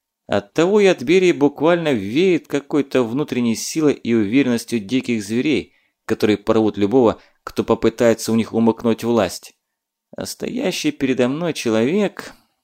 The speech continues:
В общем, в некотором приближении его можно было назвать овцой, если б не ум и весьма неслабый интеллект, которые светились в его глазах.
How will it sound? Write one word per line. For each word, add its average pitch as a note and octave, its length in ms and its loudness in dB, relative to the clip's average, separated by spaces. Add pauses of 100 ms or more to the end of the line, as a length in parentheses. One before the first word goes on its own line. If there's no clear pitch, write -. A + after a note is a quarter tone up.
(1900)
В A#2 280 -2
общем, G#3+ 400 -2 (100)
в A#2 200 -2
некотором F3 540 -2
приближении D3 880 0 (220)
его G3 440 -4
можно F#3 400 -4
было E3+ 260 0
назвать D3 480 -2
овцой, - 640 -4 (460)
если B2 520 -4
б - 100 -6
не A#2 160 -2
ум D#3+ 320 -10 (200)
и - 140 -2
весьма G#2 440 -4
неслабый C3 640 -2
интеллект, A#2 1080 -6
которые G#2 360 -2
светились G2+ 600 -4
в G2 80 -10
его F#2+ 240 0
глазах. G#2 520 -6